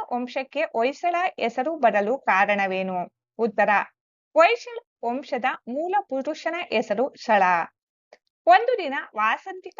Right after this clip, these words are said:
ದೇವಾಲಯದ ಪೂಜೆಗೆಂದು ಹೋದ ಸಳ, ಸುದತ್ತ ಗುರುವಿನ ಬಳಿ ಉಪದೇಶ ಕೇಳುತ್ತಾ ಕುಳಿತಿದ್ದಾಗ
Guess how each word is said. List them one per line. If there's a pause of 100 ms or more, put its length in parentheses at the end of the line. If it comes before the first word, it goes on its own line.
(180)
ದೇವಾಲಯದ (100)
ಪೂಜೆಗೆಂದು
ಹೋದ (100)
ಸಳ, (680)
ಸುದತ್ತ (420)
ಗುರುವಿನ (200)
ಬಳಿ
ಉಪದೇಶ
ಕೇಳುತ್ತಾ
ಕುಳಿತಿದ್ದಾಗ